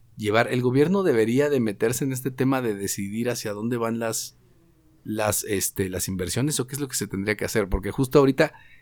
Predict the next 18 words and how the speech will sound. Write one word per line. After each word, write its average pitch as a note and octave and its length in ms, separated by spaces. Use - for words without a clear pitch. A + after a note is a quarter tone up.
estuvimos B2 720
muy B2 300
cercanos B2+ 840
a - 100
llegar G2+ 300
a - 20
un B2+ 100
punto B2+ 280
en C3 60
que, G#2 260
obviamente, C#3+ 460
esta C#3 160
empresa B2 380
no C3 120
se B2 140
iba A2 120
a G#2+ 40
dejar, G#2+ 360